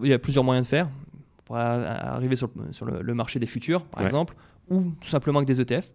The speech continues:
Speaker 1: Il y a des,
Speaker 2: Des
Speaker 1: des
Speaker 2: produits
Speaker 1: E T F,
Speaker 2: dérivés ou
Speaker 1: produits dérivés, ou
Speaker 2: Ok.
Speaker 1: même des E T F, hein, qui le font, hein, directement, enfin, qui, qui, qui, qui détiennent des dérivés, mais qui le font au travers d'un E T F.
Speaker 2: Ok.
Speaker 1: Euh, Lyxor le fait, par exemple, hein, euh, euh, qui short, par exemple,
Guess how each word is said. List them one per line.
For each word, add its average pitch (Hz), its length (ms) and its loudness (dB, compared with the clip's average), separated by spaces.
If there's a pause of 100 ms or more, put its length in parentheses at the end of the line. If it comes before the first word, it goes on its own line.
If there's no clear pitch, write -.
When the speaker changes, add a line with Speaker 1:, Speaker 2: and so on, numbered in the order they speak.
Speaker 1:
Il - 20 -12
y 127 40 0
a - 20 0
des, 123 120 0
Speaker 2:
Des 127 100 0
Speaker 1:
des - 180 -4
Speaker 2:
produits 127 240 4
Speaker 1:
E - 20 8
T 107 60 8
F, - 20 10
Speaker 2:
dérivés 104 380 6
ou 117 260 0
Speaker 1:
produits 135 220 6
dérivés, 135 400 6
ou - 40 -2
Speaker 2:
Ok. 185 60 4
Speaker 1:
même 196 100 6
des 170 140 6
E 151 60 2
T 113 120 0
F, - 60 -4
hein, 120 80 0
qui 127 120 -4
le 127 100 4
font, 139 280 -2
hein, 85 420 0
directement, 135 640 2
enfin, 92 200 -6
qui, - 140 -16 (180)
qui, - 100 -18
qui, - 440 -18
qui - 140 -8
détiennent 127 280 0
des 131 80 2
dérivés, 139 360 4
mais 143 280 2
qui - 140 -8
le 127 100 -2
font 135 320 -6
au - 60 -8
travers 131 280 -2
d'un 123 120 -2
E 120 40 0
T 127 220 0
F. - 140 -8 (140)
Speaker 2:
Ok. 98 140 0 (220)
Speaker 1:
Euh, 98 220 -6
Lyxor 120 420 -2
le 110 100 2
fait, 143 180 0
par 123 160 -4
exemple, 123 420 0
hein, 127 320 0
euh, 120 80 -2 (400)
euh, 87 340 -4
qui - 160 -8
short, - 460 0
par 110 100 -2
exemple, 123 300 -2